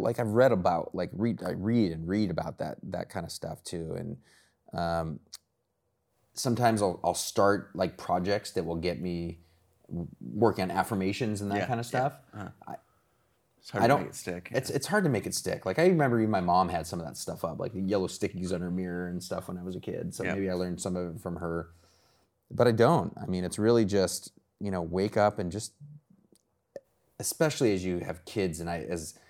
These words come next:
Speaker 1: as I'm c-, coming across people in life that are ill, it's like, l-, you got your life, live it. Like, don't stop.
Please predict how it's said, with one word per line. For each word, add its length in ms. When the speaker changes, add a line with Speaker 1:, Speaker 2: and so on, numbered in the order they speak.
Speaker 1:
as 120
I'm 260
c-, 220
coming 260
across 300
people 280
in 60
life 280
that 100
are 260
ill, 400
it's 200
like, 220
l-, 140
you 80
got 220
your 80
life, 260
live 160
it. 160
Like, 140
don't 180
stop. 340